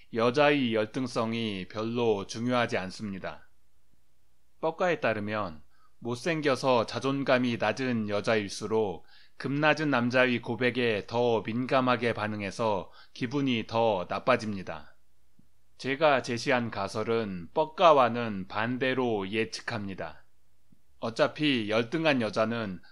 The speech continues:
급 높은 남자의 깊은 사랑을 얻기 힘듭니다. 따라서 급 낮은 남자의 깊은 사랑도 상당한 가치가 있습니다.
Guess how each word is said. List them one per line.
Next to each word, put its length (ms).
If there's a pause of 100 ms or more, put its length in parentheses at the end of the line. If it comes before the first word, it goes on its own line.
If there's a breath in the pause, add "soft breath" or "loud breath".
급 180
높은 440
남자의 840
깊은 440
사랑을 480
얻기 680
힘듭니다. 760 (680)
따라서 680 (220 soft breath)
급 160
낮은 400
남자의 720
깊은 460
사랑도 720
상당한 560
가치가 520
있습니다. 680